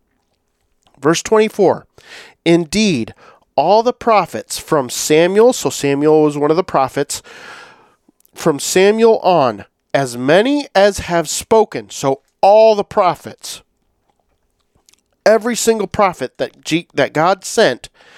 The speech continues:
spoke about the coming of Jesus. "As many as have spoken have foretold these days." Verse twenty-five, And you are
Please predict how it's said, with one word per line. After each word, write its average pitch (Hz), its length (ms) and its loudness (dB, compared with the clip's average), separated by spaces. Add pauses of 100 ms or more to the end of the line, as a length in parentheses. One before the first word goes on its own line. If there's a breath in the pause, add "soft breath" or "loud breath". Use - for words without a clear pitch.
(160 soft breath)
spoke - 520 -4
about 139 380 -2 (1400)
the 156 80 0
coming 175 400 -2
of 156 120 -6
Jesus. 131 640 -6 (1200 soft breath)
"As 127 160 -6
many 175 320 2
as 214 200 2
have 214 200 0
spoken 110 560 -4 (460 soft breath)
have 135 240 -2
foretold 147 800 0
these 147 300 -4
days." 131 560 -2 (1900)
Verse 131 220 -4
twenty-five, 160 760 -4 (680 soft breath)
And 143 220 -2
you 147 720 0
are 135 240 -2